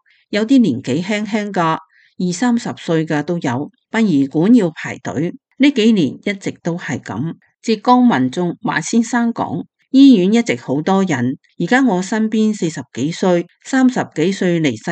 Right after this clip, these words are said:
嘅年輕人好多啊。日本江山大學醫學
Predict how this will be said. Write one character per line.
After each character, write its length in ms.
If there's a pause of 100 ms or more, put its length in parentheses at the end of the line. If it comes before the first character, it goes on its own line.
(100)
嘅 220
年 160
輕 220
人 200 (140)
好 260
多 260
啊。 180 (420)
日 200
本 280
江 200
山 220
大 200
學 120 (220)
醫 100
學 60